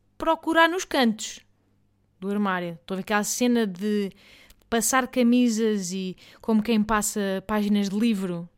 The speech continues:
Nunca. Jamais. Nunca vou, nunca estou ali muito tempo. Hum, que é que, hum, como é que me sinto hoje? Não. É um,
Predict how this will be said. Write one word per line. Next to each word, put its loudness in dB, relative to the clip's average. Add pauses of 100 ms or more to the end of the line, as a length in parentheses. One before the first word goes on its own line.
Nunca. -4 (520)
Jamais. -6
Nunca -6
vou, 0
nunca 0
estou 0
ali 2
muito 2
tempo. 0
Hum, 2 (720)
que -4
é 2
que, 2
hum, 6
como 2
é 2
que 0
me 4
sinto 0
hoje? 2
Não. -2 (120)
É -14
um, -14